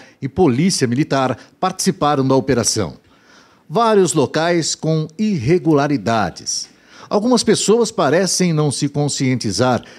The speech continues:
do perigo que o covid dezenove representa. Pessoas de idades diferentes,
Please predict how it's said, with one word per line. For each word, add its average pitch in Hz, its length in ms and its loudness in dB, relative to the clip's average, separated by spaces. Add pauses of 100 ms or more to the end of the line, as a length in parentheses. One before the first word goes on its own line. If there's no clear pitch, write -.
(160)
do 123 100 -4
perigo 170 580 2
que 196 120 -4
o - 40 -2
covid 147 580 -2
dezenove 143 640 0
representa. 117 960 0 (800)
Pessoas 190 540 2
de 139 80 0
idades 139 520 0
diferentes, 123 880 -2